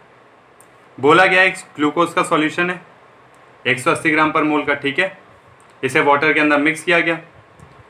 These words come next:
और ये ten percent by mass है। ten percent by mass का मतलब तो समझ ही गए होगे ना, कि अगर total solution सौ ग्राम का है तो उसमें से दस ग्राम क्या है, glucose, और बचा हुआ नब्बे ग्राम क्या है,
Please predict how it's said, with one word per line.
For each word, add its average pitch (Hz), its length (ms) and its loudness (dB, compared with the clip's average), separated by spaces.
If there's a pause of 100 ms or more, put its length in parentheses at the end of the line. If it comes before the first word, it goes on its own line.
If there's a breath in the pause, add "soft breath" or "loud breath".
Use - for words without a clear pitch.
और 147 60 2
ये 190 160 4
ten 202 240 0
percent 180 360 0
by 165 140 4
mass 117 300 0
है। 101 140 -10 (480)
ten 143 140 2
percent 160 320 0
by 165 100 4
mass 160 240 2
का 170 80 0
मतलब 160 240 0
तो 170 80 -6
समझ 160 240 -2
ही 175 60 2
गए 165 120 4
होगे 151 180 0
ना, 208 80 0 (560)
कि 143 60 2
अगर 151 200 2
total 160 300 2
solution 165 380 0
सौ 165 260 2
ग्राम 151 260 2
का 143 180 0
है 135 360 -2 (680)
तो 139 100 -4
उसमें 151 260 0
से 180 180 -2
दस 147 260 0
ग्राम 165 240 4
क्या 165 180 2
है, 196 140 0 (920)
glucose, 139 500 0 (1000)
और 120 100 -4
बचा 135 200 0
हुआ 160 140 2
नब्बे 156 320 2
ग्राम 170 220 0
क्या 175 180 0
है, 214 140 -2